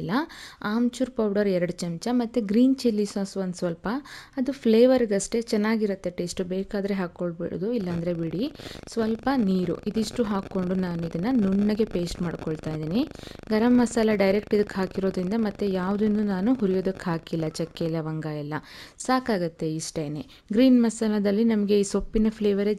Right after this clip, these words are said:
ಜಾಸ್ತಿ ಇರುತ್ತೆ. ನೋಡಿ ಇವಾಗ ಈಗ ಈ ಮಸಾಲೆ ರೆಡಿಯಾಗಿದೆ, ಇದನ್ನು ಒಂದು ಪಾತ್ರಕ್ಕೆ ತೆಕ್ಕೊಳ್ಳೋಣ. ನೆಕ್ಸ್ಟ್ ಇನ್ನೂ ನಮ್ಗೆ ರುಬ್ಬೋದಿದೆ. ಇದನ್ನ ಸ್ವಲ್ಪ ನೀರ್ ಹಾಕಿ ತೊಳ್ಕೊಂಡು ಚೆನ್ನಾಗಿ ಸೇರಿಸ್ಕೊತಾ ಇದೀನಿ ಆ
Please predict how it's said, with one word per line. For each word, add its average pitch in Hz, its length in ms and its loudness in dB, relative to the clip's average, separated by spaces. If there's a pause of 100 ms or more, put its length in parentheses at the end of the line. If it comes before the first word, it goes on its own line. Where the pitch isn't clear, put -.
ಜಾಸ್ತಿ 165 380 -4
ಇರುತ್ತೆ. 156 320 -6 (380)
ನೋಡಿ 226 220 6
ಇವಾಗ 214 200 2 (260)
ಈಗ 214 80 4 (140)
ಈ - 100 2
ಮಸಾಲೆ 233 460 2
ರೆಡಿಯಾಗಿದೆ, 185 520 0 (100)
ಇದನ್ನು 208 360 0
ಒಂದು 190 220 0 (560)
ಪಾತ್ರಕ್ಕೆ 202 540 -2
ತೆಕ್ಕೊಳ್ಳೋಣ. 180 480 -2 (680)
ನೆಕ್ಸ್ಟ್ 220 260 -2 (100)
ಇನ್ನೂ 226 260 8
ನಮ್ಗೆ 220 360 4
ರುಬ್ಬೋದಿದೆ. 190 580 0 (960)
ಇದನ್ನ 220 380 2
ಸ್ವಲ್ಪ 202 220 0 (120)
ನೀರ್ 208 240 2
ಹಾಕಿ 202 280 -4
ತೊಳ್ಕೊಂಡು 190 540 0 (120)
ಚೆನ್ನಾಗಿ 185 460 -2 (1200)
ಸೇರಿಸ್ಕೊತಾ 202 640 0
ಇದೀನಿ 175 220 -4
ಆ 170 80 -4